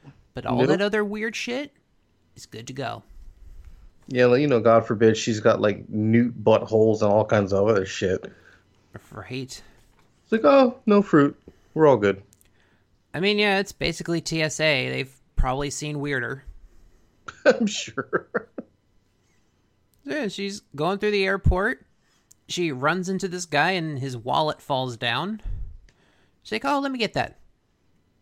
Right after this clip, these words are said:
Speaker 1: And the shadow is, like, fighting her. It's like, "No, no, no, wallet, mine. Steal."
Speaker 2: Yeah, basically, the shadow's like, "I need that."
Speaker 1: She's like, "Magic's like, no, no.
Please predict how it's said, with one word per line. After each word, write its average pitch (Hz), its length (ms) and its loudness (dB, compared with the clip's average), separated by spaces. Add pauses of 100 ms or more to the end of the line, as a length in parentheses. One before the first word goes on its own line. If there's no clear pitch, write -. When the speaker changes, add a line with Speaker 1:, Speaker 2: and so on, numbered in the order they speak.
(140)
Speaker 1:
And 214 140 0
the 208 40 -2
shadow 370 440 2
is, 220 120 -2
like, 190 200 -2
fighting 185 520 2
her. 113 340 -10 (540)
It's 196 140 -8
like, 175 160 -8 (160)
"No, 254 120 2
no, 180 200 -2 (200)
no, - 140 -6 (260)
wallet, 175 320 4 (100)
mine. 151 320 0 (640)
Steal." 190 480 -4 (1120)
Speaker 2:
Yeah, 160 200 6
basically, 110 520 2
the 104 40 -6
shadow's 127 340 4
like, 98 200 -6
"I - 120 -10
need 101 320 -12
that." 90 280 -10 (400)
Speaker 1:
She's 151 160 -8
like, 143 220 -4 (580)
"Magic's 147 300 -6
like, 131 220 -12
no, 135 120 -10 (120)
no. 123 180 -12